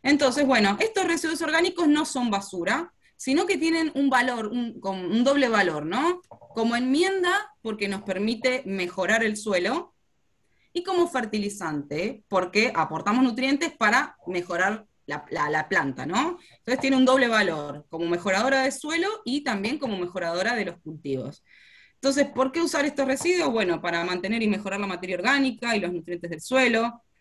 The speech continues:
si queremos recuperar suelos degradados, para producir un compost y reemplazar lo que es la turba o la tierra,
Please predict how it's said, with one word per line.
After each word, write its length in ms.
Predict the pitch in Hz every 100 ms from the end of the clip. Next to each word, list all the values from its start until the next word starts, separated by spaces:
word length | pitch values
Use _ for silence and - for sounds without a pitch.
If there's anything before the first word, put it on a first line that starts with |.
| _
si 160 | -
queremos 340 | 247 240 233 208
recuperar 480 | 202 190 185 185 202
suelos 300 | 196 180 175
degradados, 960 | 160 156 165 254 254 220 214 214 - -
para 220 | 240 240
producir 320 | 220 220 277
un 140 | 277
compost 480 | 269 320 320 330 330
y 20 |
reemplazar 480 | 240 208 214 208 262
lo 140 | 254 233
que 60 |
es 60 | 240
la 180 | 220 220
turba 260 | 294 285
o 40 | 240
la 180 | 196
tierra, 600 | 202 320 269 247 254 254